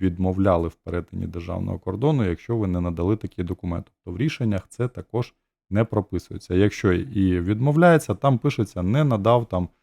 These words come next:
е, необхідний комплект документів. Але от щоб конкретно було зазначено в рішенні, що не надав свідоцтво про хворобу або не надав довідку В Л К для перетинання державного кордону, там такого не зазначено.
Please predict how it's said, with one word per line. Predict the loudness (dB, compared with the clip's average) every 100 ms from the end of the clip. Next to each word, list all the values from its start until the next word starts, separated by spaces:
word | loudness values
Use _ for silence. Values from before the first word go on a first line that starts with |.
| _ _ -2
е, |
необхідний | 4 4 2 -2 0 0
комплект | 0 -2 0 0
документів. | -2 -4 -4 -4 -6 -2
Але | 2 4
от | 4 2
щоб | -4 -4
конкретно | -2 2 2 2 0
було | 2 2 2
зазначено | 2 2 0 0 -2
в | 0
рішенні, | 0 0 0 -2
що | -2 -2
не | 0
надав | 2 2 2 0
свідоцтво | -4 -2 0 0 -4 -12
про | -12
хворобу | -6 0 0 0 -4 _ _ _
або | 0 4 6
не | 4
надав | 2 2 0 0
довідку | 2 4 4 0 _ -6
В | 0
Л | 2 2
К | 2 2 0 _ _ _
для | 0
перетинання | 2 0 0 0 0 0
державного | 0 -2 -2 -2 -4
кордону, | -6 -6 -6 -8 -2
там | 0 0
такого | -2 0 2
не | 2 0
зазначено. | -2 -4 -6 -10 -14